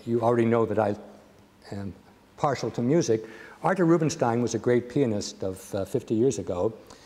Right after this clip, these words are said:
and, uh, he was very, very talented. He was a pro-, he was a prodigy,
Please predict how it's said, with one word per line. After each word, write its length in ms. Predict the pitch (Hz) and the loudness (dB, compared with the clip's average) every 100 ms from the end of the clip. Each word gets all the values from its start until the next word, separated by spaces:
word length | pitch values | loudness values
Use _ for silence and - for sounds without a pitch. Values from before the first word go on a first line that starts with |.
| - _ _ | -20 _ _
and, 300 | - 123 127 | -4 0 2
uh, 80 | 120 | 2
he 120 | 110 | 2
was 160 | 123 117 | 0 2
very, 200 | 117 135 | 4 4
very 180 | 131 123 | 4 0
talented. 440 | 123 110 110 117 | 0 0 0 0
He 60 | 110 | -2
was 140 | 107 | -2
a 40 | - | -4
pro-, 200 | 117 101 - | -4 -4 -6
he 80 | 123 | -6
was 160 | 120 110 | -4 -4
a 40 | |
prodigy, 680 | - 156 143 120 117 117 | -4 0 0 -2 0 0